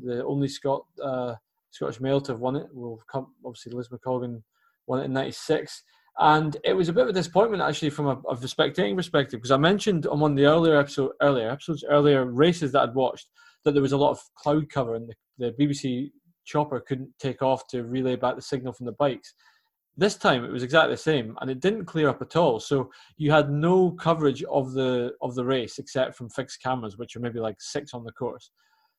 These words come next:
So really disappointing. Um, Hutton, he broke way somewhere in the second half, after halfway, um, what I do know is at nineteen miles, when they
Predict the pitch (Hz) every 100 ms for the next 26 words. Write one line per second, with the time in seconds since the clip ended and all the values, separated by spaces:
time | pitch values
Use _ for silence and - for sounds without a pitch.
0 | _ 151 131 190 226 139 - - 143 143
1 | 113 110 131 131 127 123 120 _ _ _
2 | _ 190 202 185 160 - _ _ 147 175
3 | 202 147 165 160 147 - 160 160 156 139
4 | 127 143 139 127 127 120 - - 135 131
5 | 127 127 117 123 120 113 - _ _ _
6 | _ - 127 127 123 151 147 143 165 165
7 | 151 131 139 135 143 147 156 131 127 123
8 | 117 110 131 123 120